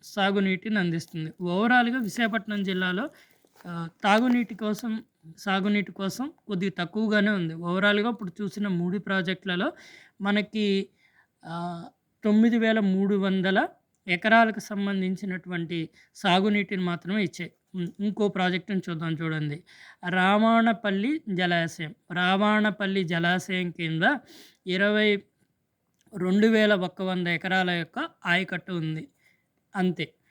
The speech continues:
ఇక్కడ తొమ్మిది వేల మూడు వందలు, ఇక్కడ పది, పదకొండు, తొమ్మిది వేల నాలుగు వందల ఎకరాల ఆయకట్టు ఉంది. అంటే రాను రాను ఆయకట్టు తగ్గిపోతుంది విశాఖపట్నం జిల్లాలో.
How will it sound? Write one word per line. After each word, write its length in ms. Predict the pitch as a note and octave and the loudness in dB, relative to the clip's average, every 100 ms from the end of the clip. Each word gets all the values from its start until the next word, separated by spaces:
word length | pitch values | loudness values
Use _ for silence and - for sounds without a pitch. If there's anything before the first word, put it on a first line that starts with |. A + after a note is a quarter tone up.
| _ _ - | _ _ -14
ఇక్కడ 420 | F#3+ G#3 G3 G3 G3+ | -6 0 2 2 2
తొమ్మిది 260 | G3 G#3 | 0 2
వేల 180 | G#3+ G#3+ | 4 4
మూడు 260 | G3+ G3+ G3+ | 2 2 2
వందలు, 440 | G#3 G3+ G#3 C#4 - _ _ _ _ | 2 2 0 -2 -6 _ _ _ _
ఇక్కడ 200 | F3+ G3 | -10 -8
పది, 260 | F#3 F#3+ A3+ | -4 -4 -2
పదకొండు, 600 | G3 F3 D#3+ E3 D#3+ - _ _ _ - | -2 -6 -4 -4 -6 -8 _ _ _ 2
తొమ్మిది 300 | A3 A#3+ A#3 | 4 6 4
వేల 240 | A3+ G#3+ | 4 2
నాలుగు 400 | G3+ F#3 F#3 G3 | 2 2 2 0
వందల 300 | F#3+ F#3 F3+ | 0 0 0
ఎకరాల 380 | E3+ E3+ F3 E3+ | -2 -2 -2 0
ఆయకట్టు 520 | E3 E3 F#3 F#3+ - | 2 2 2 -2 -4
ఉంది. 280 | E3 D3+ D3 _ _ - - | -4 -4 -6 _ _ -20 -6
అంటే 380 | F3 F#3 A#3+ C#4 | -4 -2 -4 -2
రాను 300 | F#3 F#3 G3+ | 0 2 4
రాను 240 | G3+ G3+ | 4 4
ఆయకట్టు 480 | B3 F#3 G3 G#3 G#3+ | 4 2 0 -4 -6
తగ్గిపోతుంది 800 | A3+ F#3 F#3 F#3 F3 D#3+ D3+ D3 - | -4 -4 -2 -2 -4 -6 -10 -10 -10
విశాఖపట్నం 680 | F#3 A3 F#3+ G3 - F#3 D#3+ | -4 -2 -2 -8 -6 -4 -2
జిల్లాలో. 380 | D#3 D#3 D3 | -2 -2 -6